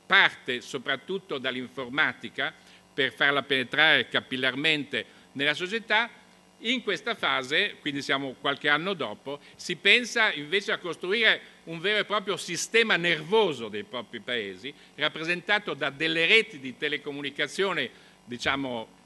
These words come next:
non ancora a larga banda, ma molto più potenti delle reti telefoniche, per permettere a non solo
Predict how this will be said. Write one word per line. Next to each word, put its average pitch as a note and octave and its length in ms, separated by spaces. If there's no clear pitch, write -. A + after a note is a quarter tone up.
non C#3+ 200
ancora E3+ 360
a - 20
larga C#3+ 320
banda, D3 360
ma C3 120
molto E3+ 360
più C3 160
potenti C3+ 520
delle A#2+ 200
reti C#3 280
telefoniche, B2 640
per F#3+ 200
permettere E3+ 920
a D3 360
non C3+ 200
solo G3+ 600